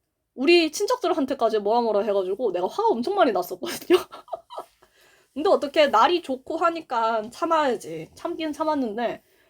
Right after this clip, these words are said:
뭐 그런 에피소드가 있었습니다. 그리고 오늘의 결론. 도로에선 안전벨트 합시다. 안전벨트 강제로 채-, 채워줬다고 뭐라 하지 말고 그건 생명줄이니까 안전벨트 꼭 하셨으면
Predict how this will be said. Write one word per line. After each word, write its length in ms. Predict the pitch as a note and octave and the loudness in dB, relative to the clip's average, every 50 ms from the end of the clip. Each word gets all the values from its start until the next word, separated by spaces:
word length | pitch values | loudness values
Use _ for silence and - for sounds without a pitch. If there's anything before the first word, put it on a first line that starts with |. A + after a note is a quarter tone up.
| _ _ _ | _ _ _
뭐 200 | - B3+ C#4+ B3+ | -6 -4 -4 -2
그런 220 | C4 C#4 C4+ C4+ A#3+ | 0 2 2 2 2
에피소드가 460 | G3 - A#3+ A#3 - B3 A3+ A3 G3 | 0 -4 -4 -4 -4 -2 -2 -2 -4
있었습니다. 640 | E3 - - F#3 - G3 G#3 G3+ C3 A#2+ D3+ G3 - - _ - - | -4 -8 -10 -12 -12 -10 -10 -10 -8 -10 -10 -12 -14 -18 _ -16 -8
그리고 160 | - A3+ A#3 G#3+ | -2 0 2 2
오늘의 320 | B3+ D4+ F4 E4+ E4+ D#4 | 4 4 4 4 4 4
결론. 500 | - B3 A#3 C4 D4 D4+ C#4+ G3+ D#3+ - - _ _ _ _ _ _ _ _ _ _ _ _ _ _ _ _ _ _ _ _ _ _ _ _ _ _ _ _ _ _ _ _ | 6 6 4 6 6 6 6 6 4 -2 -16 _ _ _ _ _ _ _ _ _ _ _ _ _ _ _ _ _ _ _ _ _ _ _ _ _ _ _ _ _ _ _ _
도로에선 680 | - B3+ D#4 F#4+ F#4+ F4 D4+ C#4+ C#4+ C#4 D#4 F4 E4+ - | 0 4 6 8 8 8 8 8 8 6 4 4 2 -2
안전벨트 800 | - A3 A#3 A#3+ C#4 C#4+ C4 B3 G#3+ A3+ - B3+ G3+ G#3 A3+ A#3+ - _ _ _ | -4 -2 -2 -2 -2 0 0 -2 -2 -2 -2 -2 -2 -2 -2 -4 -10 _ _ _
합시다. 560 | - B3 B3 - - - - - D#3+ - _ _ _ _ - | -8 -8 -6 -4 -6 -6 -6 -6 -8 -10 _ _ _ _ -4
안전벨트 680 | - A3+ C4 D4 D4+ D4 C4+ C4 B3 B3 - C#4 D4+ | 0 2 6 6 6 6 6 2 0 -2 -2 -6 -6
강제로 640 | D#4+ - B3 G#3 A3+ A#3+ C#4 D#4+ D4+ C#4 B3 - - | -4 -4 -4 -4 -2 0 2 2 4 4 2 0 -2
채-, 340 | - - - F4+ E4+ E4 _ _ | -6 -4 -2 -2 -2 -4 _ _
채워줬다고 840 | - - G4 F#4+ F4 C4+ - G#3 - - A#3 A3+ A#3+ D#4+ F#4+ G4+ - | -6 -2 0 0 0 0 -4 -6 -2 0 0 2 2 2 2 2 2
뭐라 240 | - A3 B3 C4+ C4+ | 2 4 4 4 4
하지 280 | C4+ C#4 B3 G#3+ A3 | 2 0 -4 -6 -4
말고 500 | G3+ G#3+ F#3+ G#3+ C4 D4+ C#4+ G#3+ F3+ - | -4 -2 -2 -2 -2 0 0 0 0 -2
그건 340 | - - B3+ C4 D4 B3 A#3 | -6 -8 -4 -2 -2 -2 -4
생명줄이니까 880 | B3 - F4+ G4+ G#4 F#4+ E4+ C#4+ - A#3 G#3+ G#3+ G3 F3+ - - - - | -4 -6 -4 -2 -2 -2 -2 -2 -4 -6 -8 -8 -8 -10 -10 -12 -14 -14
안전벨트 540 | F#3 F#3 F#3 G#3+ A3+ A3 - - - - | -12 -8 -4 -4 -4 -4 -6 -10 -12 -8
꼭 200 | - B3+ B3+ B3+ - - - | -4 -4 -4 -4 -6 -14 -10
하셨으면 720 | - - C#4 - B3+ A#3+ - - G#3+ A3 B3 D4+ F4+ - | -6 -6 -4 -2 -4 -6 -4 -4 -4 0 0 0 0 -2